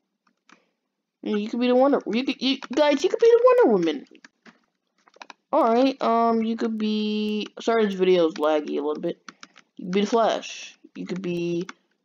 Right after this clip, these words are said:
Revenge. I said Revenge. Reverse Flash. You could be this guy. You could be this guy.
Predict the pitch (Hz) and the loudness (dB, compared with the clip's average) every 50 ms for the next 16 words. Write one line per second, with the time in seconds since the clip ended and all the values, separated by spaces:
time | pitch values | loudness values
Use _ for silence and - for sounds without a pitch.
0 | _ _ _ _ _ _ _ _ - - - _ _ _ _ _ _ _ _ 208 | _ _ _ _ _ _ _ _ -20 -20 -20 _ _ _ _ _ _ _ _ -6
1 | 190 190 190 208 214 226 220 185 160 160 - - - - - _ _ _ _ _ | -6 -2 0 2 2 4 4 2 2 0 -2 -6 -12 -16 -18 _ _ _ _ _
2 | _ _ - - - _ - - 175 175 - 151 143 139 147 147 156 139 147 143 | _ _ -20 -20 -20 _ -4 -2 -2 -2 0 0 0 0 -2 -4 -6 -6 -6 -6
3 | 139 139 - - _ _ - - - 180 185 196 214 220 220 - - - - 135 | -6 -6 -8 -12 _ _ -16 -10 -8 -2 0 2 2 2 0 -4 -8 -4 -2 -2
4 | 104 82 - - - - - - 160 175 170 170 170 180 190 196 - 165 147 123 | -2 -2 -4 -6 -10 -12 -8 -8 -4 0 2 2 2 2 0 0 0 0 0 2
5 | 92 95 - - _ _ _ _ _ _ _ _ _ _ _ _ _ _ _ _ | 0 -2 -4 -8 _ _ _ _ _ _ _ _ _ _ _ _ _ _ _ _
6 | _ _ _ _ _ _ _ _ _ _ _ _ _ _ _ _ _ 190 175 175 | _ _ _ _ _ _ _ _ _ _ _ _ _ _ _ _ _ -16 -14 -12
7 | 180 180 170 170 170 185 185 - - 143 98 65 - | -6 -4 -4 -4 -4 -4 -8 -6 -4 -4 -2 -2 -4